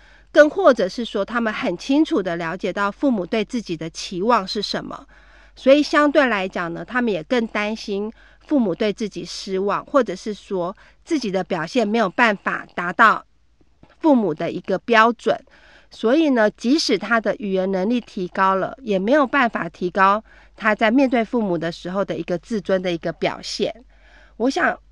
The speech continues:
<clears throat> 谈到这边呢，我们不禁要去理解一个部分是说，父母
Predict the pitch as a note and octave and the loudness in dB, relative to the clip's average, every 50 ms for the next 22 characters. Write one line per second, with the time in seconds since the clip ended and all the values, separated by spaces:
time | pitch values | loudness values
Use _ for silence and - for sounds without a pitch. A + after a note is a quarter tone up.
0 | _ _ _ D4+ F4+ F#4+ A#4+ G#4 D4+ C#3+ - - _ _ _ _ _ _ _ _ | _ _ _ 0 2 4 4 4 4 2 0 -8 _ _ _ _ _ _ _ _
1 | - B3+ B3+ D4 F4+ F4 - E4 D#4 D4+ C#4+ C#4+ D4 C#4 A#3+ G#3 F#3+ F3+ F3+ - | -2 0 4 6 6 4 4 2 2 4 4 4 4 4 2 2 2 0 0 0
2 | - B3+ - C4 C4+ C4 B3+ - C#4 A#3+ G#3 - G#3 G3 G#3+ - - G3 E3+ E3+ | -4 -4 -2 0 0 0 0 0 -2 -4 -4 -4 -6 -6 -6 -4 -2 -2 -2 -2
3 | F3+ F3+ - - G#3+ G#3 G#3 G#3 G3+ G3 - G3+ G3+ - - G3 F#3 - G3 G#3+ | -6 -10 -8 -8 -10 -4 -4 -4 -4 -4 -8 -14 -12 -8 -6 -6 -4 -4 -6 -10
4 | _ - F4+ E4 C#4+ B3+ A3+ G3 E3 - - | _ 0 0 2 2 2 0 -2 -6 -6 -8